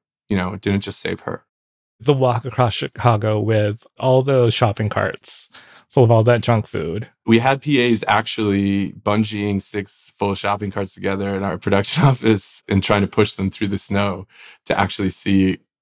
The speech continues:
Speaker 1: is this <laughs> possible? <laughs> I have a video somewhere on my phone.
Speaker 2: I wanna talk about Arthur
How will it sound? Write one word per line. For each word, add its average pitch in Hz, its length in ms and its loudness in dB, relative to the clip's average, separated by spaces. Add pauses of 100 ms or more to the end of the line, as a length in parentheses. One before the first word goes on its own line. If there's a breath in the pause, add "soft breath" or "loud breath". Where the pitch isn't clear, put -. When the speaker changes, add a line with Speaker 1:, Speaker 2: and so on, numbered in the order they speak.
Speaker 1:
is 101 140 2
this 101 180 0
<laughs> - 40 -20
possible? - 880 0 (120)
<laughs> - 120 -12
I - 680 -2
have 120 100 2
a 117 60 0
video 110 360 2
somewhere 107 320 0
on 98 80 -2
my 98 200 -4
phone. 107 340 -4 (1000)
Speaker 2:
I 165 80 0
wanna 247 260 0
talk 175 280 0
about 143 420 -2
Arthur 220 540 -2